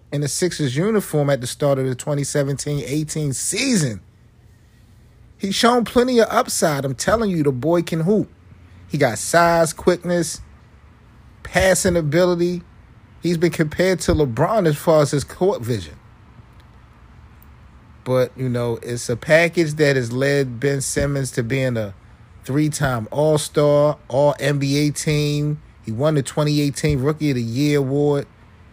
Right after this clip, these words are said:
But when it come to the sh-, three-point shooting, he won't even, he won't even attempt to shoot 'em. It's like he's afraid. Ben Simmons went from being a sixty percent foul shooter in the regular season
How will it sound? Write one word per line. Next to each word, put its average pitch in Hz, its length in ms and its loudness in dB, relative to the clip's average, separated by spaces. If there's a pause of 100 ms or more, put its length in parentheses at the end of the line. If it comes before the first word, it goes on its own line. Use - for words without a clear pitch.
(300)
But 104 60 -12
when 117 160 -4
it 135 140 -4
come 151 240 0
to 156 140 0
the 156 140 2
sh-, - 220 -8
three-point 175 520 0
shooting, 175 400 -2
he 180 200 -4
won't 175 260 2
even, 175 280 -2 (100)
he 185 140 -2
won't 190 260 4
even 175 220 2
attempt 190 480 -2
to 175 100 -2
shoot 147 300 0
'em. 85 100 -10 (920)
It's 151 120 -4
like 170 160 2
he's 180 220 2
afraid. 170 560 0 (1900)
Ben 165 140 2
Simmons 180 380 2
went 175 160 2
from 165 180 0
being 156 220 2
a 120 40 -2
sixty 202 440 0
percent 156 420 0
foul 151 300 4
shooter 151 300 0
in 131 120 -2
the 127 80 0
regular 160 400 2
season 139 540 -2